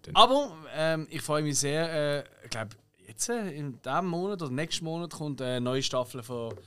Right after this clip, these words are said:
Speaker 2: von der, äh, Serie über, ähm, habe ich ja schon mal dort drinnen geredet. Weißt du, über, äh, die, äh, die Los Angeles Lakers von den achtziger Jahren.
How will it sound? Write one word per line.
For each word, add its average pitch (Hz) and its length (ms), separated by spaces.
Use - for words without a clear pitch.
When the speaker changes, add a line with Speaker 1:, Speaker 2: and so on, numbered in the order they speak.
Speaker 2:
von - 120
der, 135 400
äh, 120 60
Serie 143 420
über, 123 380
ähm, 117 320
habe 165 160
ich - 40
ja 175 60
schon 185 160
mal 165 80
dort 143 220
drinnen 143 260
geredet. 127 560
Weißt 143 220
du, 156 60
über, 131 220
äh, 123 280
die, 120 60
äh, 120 340
die 127 140
Los 127 100
Angeles 147 320
Lakers 143 360
von - 60
den 123 100
achtziger - 340
Jahren. 110 240